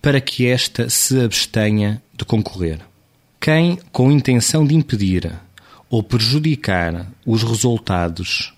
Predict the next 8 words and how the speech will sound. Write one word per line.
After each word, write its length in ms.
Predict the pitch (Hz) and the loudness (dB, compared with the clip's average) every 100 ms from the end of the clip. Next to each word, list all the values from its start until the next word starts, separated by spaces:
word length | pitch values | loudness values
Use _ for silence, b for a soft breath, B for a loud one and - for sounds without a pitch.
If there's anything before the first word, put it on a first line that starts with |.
| _ 104 | _ -2
de 180 | 120 | 0
arrematação 760 | 117 104 120 131 120 - 98 95 | 2 2 2 2 -2 -2 0 0
judicial 880 | 113 117 107 - 95 82 80 92 - b b b b b b b _ | 0 0 0 -2 -2 -4 -4 -8 -16 b b b b b b b _
ou 380 | 123 123 110 - | 0 2 0 -2
de 220 | 101 101 117 | -4 0 2
outra 380 | 107 104 95 - | 2 0 -2 -2
arrematação 760 | 101 101 127 131 113 - 95 | -2 2 0 0 -2 -2 -2
pública 680 | 92 104 92 98 95 110 127 | -2 -4 -2 -4 -2 -2 -4